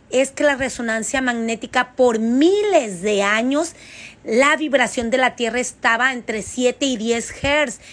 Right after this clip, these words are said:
y hoy está, ha subido a ciento veinte hertz. Así es que ya no estamos viviendo de acuerdo a los científicos. Ya no estamos viviendo veinticuatro horas,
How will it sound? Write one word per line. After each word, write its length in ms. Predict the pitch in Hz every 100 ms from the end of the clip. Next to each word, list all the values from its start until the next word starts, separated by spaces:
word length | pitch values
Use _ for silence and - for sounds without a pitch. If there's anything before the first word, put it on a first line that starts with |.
| - -
y 180 | 247 269
hoy 320 | 247 269 349
está, 520 | 269 262 - - 233
ha 180 | 269 247
subido 480 | 247 285 247 254 254
a 60 | 262
ciento 560 | - 269 269 285 294
veinte 500 | 262 247 240 269 269 - - - -
hertz. 380 | - 285 311 - -
Así 340 | 226 - 240
es 160 | 226 -
que 260 | - 285 - - -
ya 240 | 196 254
no 140 | 269
estamos 480 | 294 - 277 269 311
viviendo 480 | 269 226 247 262 294
de 100 | 294
acuerdo 380 | 233 233 226 262
a 60 |
los 260 | 269 233 294
científicos. 1000 | - 392 349 - 247 226 202 - 170 151 - - - - -
Ya 160 | 226
no 80 | 254
estamos 380 | 277 294 262 277
viviendo 420 | 269 247 233 262
veinticuatro 680 | 262 240 240 - 226 220 254
horas, 560 | 247 247 269 - -